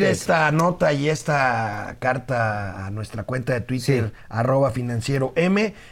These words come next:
Speaker 2: Y adivina qué otra industria se cayó con la pandemia, amigo. No me lo, no me lo hubiera podido imaginar.
Speaker 1: No, ¿verdad? ¿Cómo fue?
Speaker 2: Los cigarros. Los cigarrillos.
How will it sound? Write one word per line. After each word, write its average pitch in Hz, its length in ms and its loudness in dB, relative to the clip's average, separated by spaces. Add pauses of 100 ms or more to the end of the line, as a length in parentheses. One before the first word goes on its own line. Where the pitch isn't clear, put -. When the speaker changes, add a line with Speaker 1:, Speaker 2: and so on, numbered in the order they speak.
Speaker 2:
Y 147 120 0
adivina 220 440 4
qué 214 100 4
otra 220 240 4
industria 202 800 4
se 143 300 -4
cayó 151 440 4
con 156 200 2
la 123 160 0
pandemia, 127 400 -2
amigo. 123 240 -2
No 147 100 2
me 220 120 2
lo, 185 100 2
no 156 200 2
me 214 100 4
lo 180 80 4
hubiera 156 200 4
podido 139 240 2
imaginar. 104 400 -4
Speaker 1:
No, 139 180 4
¿verdad? 143 440 2 (200)
¿Cómo 175 260 0
fue? - 280 -6
Speaker 2:
Los 131 220 0
cigarros. 117 520 -2 (680)
Los 127 220 -2
cigarrillos. 185 760 2